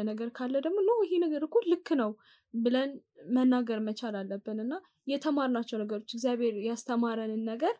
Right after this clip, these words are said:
of course ሁሉንም ነገር ፐብሊክሊ ማውጣት አለብን ማለት አይደለም። ግን አንዳንድ ነገሮች በዲቮሽን ታይማችን ላይ፣ ባይብል ስተዲ ታይማችን ላይ ምናምን፣ እ፣ ቁጭ ስንል እግዚአብሔር ያስተማረን ነገሮች ሰው ሊያንጹ ይችላሉ።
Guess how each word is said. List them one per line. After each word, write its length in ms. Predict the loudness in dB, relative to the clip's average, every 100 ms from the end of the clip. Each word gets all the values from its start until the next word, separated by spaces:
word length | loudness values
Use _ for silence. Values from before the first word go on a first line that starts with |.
| _ -20 -14
of 80 | -6
course 220 | -4 0
ሁሉንም 320 | 0 2 2 2
ነገር 320 | 0 -2 -4 -4 -6 -6
ፐብሊክሊ 400 | -8 -8 -6 -2
ማውጣት 320 | -2 -2 -6
አለብን 360 | -4 -4 -4 -2
ማለት 240 | -2 -2 0
አይደለም። 320 | -2 -2 -2
ግን 160 | 0 -2 _ -20 -20 -2
አንዳንድ 340 | 2 4 4 2
ነገሮች 440 | 0 2 0 0 -10 _ _ _ _ -6
በዲቮሽን 840 | -2 -2 -2 0 2 2 2 0
ታይማችን 480 | 0 -2 -4 -4 -6
ላይ፣ 140 | -4 -4
ባይብል 300 | -4 -4 -4
ስተዲ 240 | 0 0 0
ታይማችን 580 | -2 -4 -4 -6 -8 -6
ላይ 140 | -4
ምናምን፣ 380 | -4 -4 -4 -4 -6 -18 -20 _ _
እ፣ 160 | -8 -8 -4
ቁጭ 200 | -4 -4
ስንል 360 | -2 -2 0 -2
እግዚአብሔር 380 | 0 0 -2 -4
ያስተማረን 600 | -6 -4 -4 -4 -4 -4
ነገሮች 420 | -2 0 2 0
ሰው 180 | 2 6
ሊያንጹ 300 | 6 6 2
ይችላሉ። 380 | -4 -4 -4